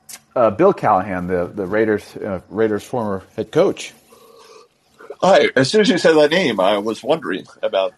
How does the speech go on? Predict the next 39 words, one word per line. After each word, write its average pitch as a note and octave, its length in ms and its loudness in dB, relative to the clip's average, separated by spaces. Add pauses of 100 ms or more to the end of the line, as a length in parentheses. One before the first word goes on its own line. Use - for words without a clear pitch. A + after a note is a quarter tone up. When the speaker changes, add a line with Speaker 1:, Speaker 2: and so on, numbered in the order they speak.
Speaker 2:
if G#2 180 -14
there F#2+ 140 -4
was F#2 140 -12
a F#2 40 -20
connection - 460 -16
there, G2 300 -20
and F#2+ 220 -20
Speaker 1:
Yeah. C3+ 300 2 (260)
Speaker 2:
obviously G2+ 380 -6
there D3+ 340 -6
is. - 260 -14 (440)
Speaker 1:
There G#2+ 160 -4
is B2 140 -4
indeed. B2+ 420 -6 (560)
Speaker 2:
Yeah. C#3 240 -6
Speaker 1:
So, G3+ 340 4
I, B3 260 4
you C4 120 -2
know, C4+ 160 4
I, C#4 260 2 (120)
I, - 140 -2 (140)
I D#4 120 0
kinda F4 280 2
do C#3+ 220 2
care. C#3+ 280 4
Just, G3 300 0 (160)
you F#3+ 120 0
know G3+ 100 6
what? G#3+ 160 6
I E3+ 160 4
care G3+ 400 4
in D3+ 280 -4
that C#3 420 0 (340)
I B2 100 4
would C3 180 2
love C#3+ 300 2
to C3+ 120 -6
see, A2+ 680 -6 (220)
um, G#2 580 -4